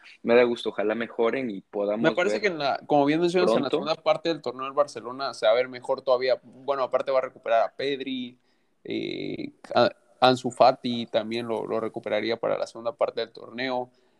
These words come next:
Speaker 2: Dembélé, pues, con tantas lesiones, pero esperemos que lo recupere porque también es una pieza clave, Coutinho. O sea,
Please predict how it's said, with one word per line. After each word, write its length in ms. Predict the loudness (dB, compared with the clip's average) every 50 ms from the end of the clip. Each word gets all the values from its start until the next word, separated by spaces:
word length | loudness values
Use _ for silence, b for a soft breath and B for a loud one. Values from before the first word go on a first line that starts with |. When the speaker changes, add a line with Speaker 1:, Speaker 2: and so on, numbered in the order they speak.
| b _
Speaker 2:
Dembélé, 540 | 0 2 2 2 2 2 4 4 4 4 2
pues, 380 | 2 0 0 0 0 -2 -6 -6
con 180 | -6 -4 2
tantas 300 | 2 2 2 4 2 0
lesiones, 500 | 0 -2 -6 -4 -4 -2 -2 -2 -4 -6
pero 200 | -6 -4 -4 -4
esperemos 540 | -4 -4 -2 -2 -2 0 -2 -4 -6 -10 -10
que 220 | -8 -6 -6 -6
lo 120 | -6 -6 -10
recupere 480 | -10 -12 -12 -14 -6 -4 -4 -2 -2 -4
porque 360 | -4 -6 -8 -6 -6 -8 -4
también 320 | -4 -4 -4 -4 -6 -10
es 120 | -8 -6 -4
una 180 | -2 -2 -2
pieza 280 | 0 -2 -2 -2 -4 -6
clave, 400 | 0 4 6 6 6 6 2 2
Coutinho. 640 | 0 0 -2 -2 -2 0 0 0 2 0 -2 -6 -8
O 800 | -12 -16 _ _ _ _ _ _ _ _ _ _ _ _ _ 0
sea, 360 | 4 6 6 8 6 4